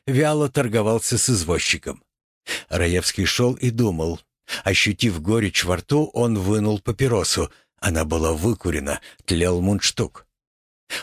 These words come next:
Острый взгляд нашел лишнего человека у дома Метельского. В квартире доктора стоял шапирограф. Кавалла сейчас у Метельского, а вот и еще один.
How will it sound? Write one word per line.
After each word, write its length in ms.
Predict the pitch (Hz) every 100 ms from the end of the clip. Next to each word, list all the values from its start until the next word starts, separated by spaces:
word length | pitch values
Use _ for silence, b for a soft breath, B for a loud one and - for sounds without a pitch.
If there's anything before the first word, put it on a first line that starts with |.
| -
Острый 380 | 101 - 104
взгляд 420 | 87 87 113 127 104
нашел 360 | 92 117 107
лишнего 460 | 92 110 - 110 101
человека 560 | - 107 107 139 127
у 200 | 127 -
дома 320 | 98 107 107 107
Метельского. 800 | 110 - 85 - - - - - _ _ _ _ _ -
В 120 | -
квартире 520 | 95 85 - 90 85
доктора 460 | 87 127 - 117 110
стоял 480 | - 95 101 104
шапирограф. 1040 | 101 - 104 117 113 123 - - - - - _ _ _ _ _ _ _ B B B
Кавалла 460 | 135 113 131 143 135
сейчас 560 | - 123 131 131 - -
у 60 |
Метельского, 800 | 131 131 127 85 - 80 73 - - _ B B
а 120 | 147
вот 320 | 135 151 - -
и 80 | 151
еще 720 | 160 165 170 - - 92 71
один. 480 | - 76 76 73 69